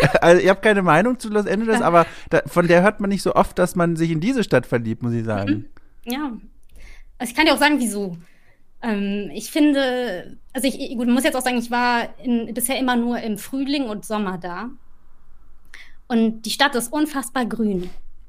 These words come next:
Speaker 1: Mm.
Speaker 2: Also, du läufst da durch die Stadt, alles ist grün bepflanzt und da schwirren kleine Kolibris durch die Gegend.
Speaker 1: Wahnsinn.
Speaker 2: Und, äh, das hat mich so immer, das fand ich immer so schön.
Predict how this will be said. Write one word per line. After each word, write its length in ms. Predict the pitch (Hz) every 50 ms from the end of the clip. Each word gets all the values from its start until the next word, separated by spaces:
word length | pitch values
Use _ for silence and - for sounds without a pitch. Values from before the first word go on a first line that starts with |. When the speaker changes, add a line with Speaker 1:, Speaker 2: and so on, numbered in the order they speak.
| - - -
Speaker 1:
Mm. 280 | - 120 127 131 131 135
Speaker 2:
Also, 180 | 131 127 120 113 110 104 101 101 - - - -
du 240 | 240 - 254 226
läufst 360 | 240 226 233 285 359 339 - -
da 60 | 311
durch 220 | 262 285 285 285 -
die 100 | 220 -
Stadt, 440 | - - - 240 - - - - - - - -
alles 280 | - 277 330 370 285
ist 320 | 269 285 285 - - - - 233
grün 280 | - 233 302 302 285
bepflanzt 640 | 240 214 - - 233 226 262 294 311 339 339 - - - - - - - - -
und 140 | 302 277 285
da 100 | 277 247
schwirren 480 | - - - - 262 320 339 320 302
kleine 400 | - - - - 247 269 262 233
Kolibris 640 | 240 - - 294 330 330 330 - 233 240 226 220 -
durch 180 | 226 220 214
die 120 | - 220 185
Gegend. 440 | 185 208 202 190 165 180 175 170 - - - - - - -
Speaker 1:
Wahnsinn. 680 | 110 107 110 110 110 101 107 107 98 98 104 104 101 - - - -
Speaker 2:
Und, 300 | 269 247 220 - - -
äh, 140 | - - 277
das 200 | 277 254 - -
hat 100 | 302 302
mich 160 | 294 269 214
so 280 | 226 240 254 247 240 226
immer, 260 | - 269 254 247 233
das 100 | 226 -
fand 120 | - 254 262
ich 40 | 254
immer 140 | 240 240
so 80 | 220 226
schön. 500 | 220 - - 262 247 240 220 202 190 190